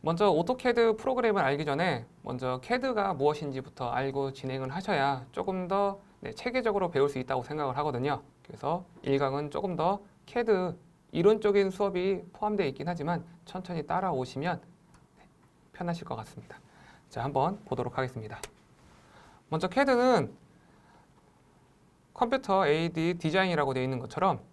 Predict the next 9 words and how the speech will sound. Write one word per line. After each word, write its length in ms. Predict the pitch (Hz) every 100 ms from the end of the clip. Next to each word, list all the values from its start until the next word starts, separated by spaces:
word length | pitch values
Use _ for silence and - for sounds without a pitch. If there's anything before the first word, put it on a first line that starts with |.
| _
네, 100 | - - -
디자인 440 | 165 196 185 185
혹은 560 | 196 202 202 180 123 - _
설계를 560 | - 262 269 247 220 214
하는 160 | 240
데 80 | 214
있어서 460 | 127 139 185 160 - - _ -
컴퓨터를 640 | - 254 269 277 233 185
이용해서, 840 | 139 180 220 175 214 214 247 254